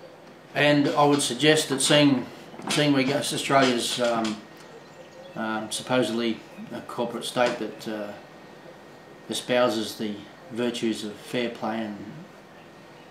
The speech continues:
fairness and honesty and integrity, to the ministers from South Australia who have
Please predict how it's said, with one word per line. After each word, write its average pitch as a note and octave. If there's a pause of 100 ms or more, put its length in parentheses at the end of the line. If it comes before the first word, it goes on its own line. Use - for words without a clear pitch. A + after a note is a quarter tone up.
(360)
fairness A#2+
and G#2+
honesty A#2+
and G#2
integrity, A2 (1900)
to C3
the B2+ (420)
ministers C#3
from A#2+
South A#2+
Australia A#2
who A2+ (760)
have A#2